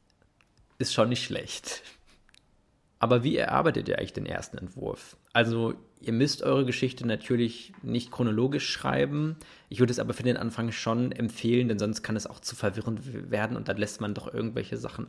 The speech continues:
aus, et cetera. Ähm, sucht euch einfach euer Lieblingsschreibprogramm, vielleicht sogar auch eins, mit dem ihr euch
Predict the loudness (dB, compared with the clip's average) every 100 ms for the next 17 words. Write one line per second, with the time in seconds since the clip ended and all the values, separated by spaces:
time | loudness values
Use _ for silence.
0 | -4 -2 -2 -4 -10 -6 -6 -2 -2 0
1 | -2 -6 -20 -20 -20 _ _ 2 4 4
2 | 0 -2 0 2 2 2 2 0 0 2
3 | 4 4 2 0 -2 -8 _ _ _ 2
4 | 2 4 0 2 2 2 0 -2 0 2
5 | 2 0 2 0 4 4 4 2 0 -2
6 | -2 0 0 0 -2 -6